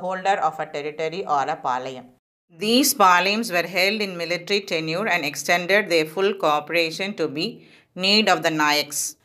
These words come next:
The Palekarars collected taxes, of which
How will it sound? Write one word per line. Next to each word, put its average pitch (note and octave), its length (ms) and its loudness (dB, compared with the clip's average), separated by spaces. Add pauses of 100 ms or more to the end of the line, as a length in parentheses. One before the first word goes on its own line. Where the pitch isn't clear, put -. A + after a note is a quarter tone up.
(260)
The D#3+ 100 0
Palekarars F3+ 920 0
collected D3+ 540 -4
taxes, F#3 640 -4
of C#3+ 260 -4
which F#3+ 240 -6